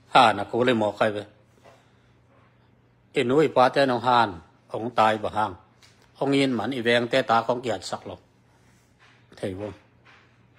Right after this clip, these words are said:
Mi nắm đăng tê khóng bằng giá ta xiên bằng giá tan.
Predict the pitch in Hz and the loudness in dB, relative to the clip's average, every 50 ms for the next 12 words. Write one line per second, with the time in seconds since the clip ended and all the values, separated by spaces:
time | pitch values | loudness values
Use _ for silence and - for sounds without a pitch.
0 | - _ _ _ _ _ _ _ _ _ _ _ _ - 165 147 135 135 147 143 | -20 _ _ _ _ _ _ _ _ _ _ _ _ -4 0 0 2 2 2 2
1 | 147 147 143 - 139 - 135 123 127 139 135 135 123 110 107 110 107 - - 131 | 2 2 2 -2 0 2 2 2 2 2 0 0 0 0 0 -2 -2 2 2 2
2 | 123 - - - 135 123 120 117 110 104 104 104 - 127 120 117 113 | 2 2 0 -2 -2 0 0 -2 -2 -4 -4 -4 0 0 0 0 0